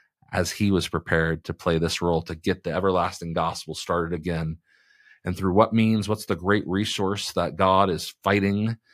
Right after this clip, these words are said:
the apostasy? If you read First Nephi or, or this, it's through the Book of Mormon. Great witness of that everlasting gospel found in the Book of Mormon that is how God is going to combat that beast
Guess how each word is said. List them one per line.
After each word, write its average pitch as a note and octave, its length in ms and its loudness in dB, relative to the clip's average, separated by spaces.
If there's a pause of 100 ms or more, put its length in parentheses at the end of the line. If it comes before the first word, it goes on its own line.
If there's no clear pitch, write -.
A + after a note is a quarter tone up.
(280)
the F2+ 100 0
apostasy? A2 960 0 (760)
If - 60 -20
you D#2+ 80 -6
read E2 160 -6
First - 260 -4
Nephi F#2 220 -2
or, F2 320 4
or E2 140 -4
this, F2+ 500 -2
it's E2 200 -12
through F#2 160 0
the G2 60 4
Book G2+ 160 0
of A2 60 0
Mormon. F#2+ 420 2 (380)
Great F#2+ 380 2
witness G2 560 0
of E2 80 -4
that E2+ 200 0
everlasting G2+ 600 2
gospel F#2 340 2
found G#2+ 320 2
in G#2 80 2
the G2 80 2
Book F#2 160 -4
of F#2 80 -6
Mormon F#2 400 0 (360)
that - 200 -2
is G#2 280 2
how F2+ 180 2
God F2+ 360 6
is E2 200 -2
going E2+ 220 -2
to - 100 -14
combat F2+ 680 2
that D#2+ 320 -2
beast E2 480 -2